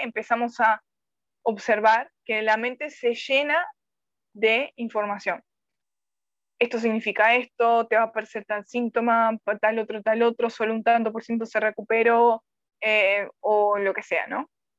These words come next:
"Esto es negativo por esto, esto es positivo por lo otro". La mente empieza, empieza, empieza, empieza con muchos pensamientos, ¿sí?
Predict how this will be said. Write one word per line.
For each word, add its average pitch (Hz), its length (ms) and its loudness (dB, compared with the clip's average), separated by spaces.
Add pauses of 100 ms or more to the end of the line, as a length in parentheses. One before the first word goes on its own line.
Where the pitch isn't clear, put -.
(840)
"Esto 240 200 -2
es 240 40 -4
negativo 226 420 0
por 226 140 -2
esto, 247 260 -2
esto 247 160 -6
es 240 40 -8
positivo 220 440 -6
por 196 120 -10
lo 202 80 2
otro". 214 420 -4 (160)
La 214 120 4
mente 240 220 -4
empieza, 220 400 -6
empieza, 208 300 -12
empieza, 190 380 -12
empieza 196 440 -4 (2250)
con 208 160 2
muchos 226 200 -2
pensamientos, 196 640 -6 (360)
¿sí? 226 220 -4